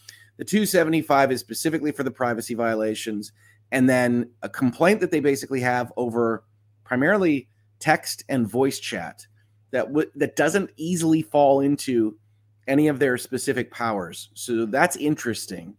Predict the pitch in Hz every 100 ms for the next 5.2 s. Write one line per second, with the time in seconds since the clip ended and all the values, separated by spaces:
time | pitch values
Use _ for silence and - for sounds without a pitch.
0 | _ _ _ _ _ 110 113 110 135 135
1 | 165 175 160 135 135 123 120 120 120 107
2 | 120 120 101 101 - _ _ _ 139 160
3 | 226 208 170 165 147 139 139 135 123 123
4 | 117 120 107 - 123 120 117 98 101 -
5 | - -